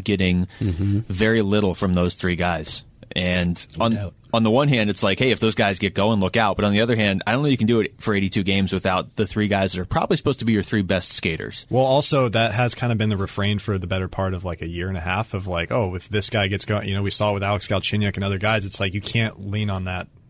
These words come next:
Speaker 3: for years and years and years. Eventually, they have to do something.
Speaker 2: Yep.
Speaker 1: Schmaltz is their best skater right now.
Speaker 2: Best offensive player.
Speaker 3: Yeah.
Speaker 1: Yeah.
Speaker 3: Mm-hmm.
Speaker 2: Yeah, no
Speaker 1: Um,
Speaker 2: doubt. And Connor Garland just scores. He just scores goals.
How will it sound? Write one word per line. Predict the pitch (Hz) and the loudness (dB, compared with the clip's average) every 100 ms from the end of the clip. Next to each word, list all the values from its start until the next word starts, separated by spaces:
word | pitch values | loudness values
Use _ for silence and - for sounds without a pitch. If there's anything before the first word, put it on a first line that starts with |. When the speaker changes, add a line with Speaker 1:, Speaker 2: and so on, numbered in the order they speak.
| - | -20
Speaker 3:
for | - 101 92 | -12 -8 -6
years | 90 98 92 | -4 -4 -2
and | 92 | -4
years | 90 90 | -6 -6
and | 90 | -6
years. | 87 85 | -6 -6
Eventually, | - 104 - 95 | -4 -2 0 0
they | |
have | 92 - | -2 -4
to | |
do | 90 87 | -8 -6
something. | 85 78 80 - - | -6 -8 -12 -16 -4
Speaker 2:
Yep. | 110 107 - - - | 0 0 -2 -20 -10
Speaker 1:
Schmaltz | - 120 123 | -2 0 0
is | 113 | 0
their | 104 | -2
best | 95 | -2
skater | - 95 85 | 0 0 0
right | 82 | -4
now. | 85 82 - _ - - - | -8 -14 -18 _ -20 -14 -4
Speaker 2:
Best | 101 - - | -2 -2 -2
offensive | 101 90 - 80 | -2 -2 -4 -6
player. | 87 92 85 - | -2 -2 -2 -4
Speaker 3:
Yeah. | 85 | -8
Speaker 1:
Yeah. | 82 - | -8 -8
Speaker 3:
Mm-hmm. | 95 92 | -6 -4
Speaker 2:
Yeah, | 90 | -4
no | 92 82 | -4 -4
Speaker 1:
Um, | |
Speaker 2:
doubt. | 90 87 - - | -4 -8 -14 -6
And | 95 85 | -4 -4
Connor | - 90 | -2 -2
Garland | 87 87 87 | -2 -2 -4
just | 87 - - - - - | -4 -6 -6 -14 -20 -8
scores. | - - 82 78 - _ - | -6 -4 -4 -6 -10 _ -4
He | 98 | -4
just | 90 - | -2 -4
scores | 90 92 | -4 -6
goals. | - 80 - | -6 -6 -8